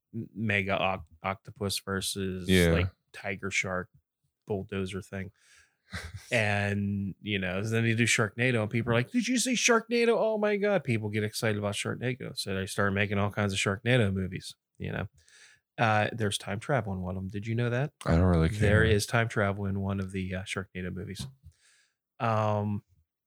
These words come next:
Speaker 1: and it is, uh, yeah, there's time travel.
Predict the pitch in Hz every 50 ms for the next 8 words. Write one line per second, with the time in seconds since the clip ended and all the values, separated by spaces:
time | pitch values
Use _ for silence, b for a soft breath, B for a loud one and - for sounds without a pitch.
0 | _ _ _ _ - 110 107 104 95 104 92 101 101 98 95 92 101 101 95 92
1 | 92 90 90 90 90 95 95 b b b b b b b b b b b _ _
2 | _ _ _ _ _ _ _ _ _ 139 _ _ _ _ _ _ _ _ _ _
3 | _ _ _ _ _ _ _ _ _ _ _ _ _ _ _ _ _ _ _ _
4 | _ _ _ _ _ _ _ _ _ _ _ _ _ _ _ _ _ _ _ _
5 | 139 _ _ _ _ _ _ _ _ _ - 120 - - 120 - - - - -
6 | - 117 107 92 -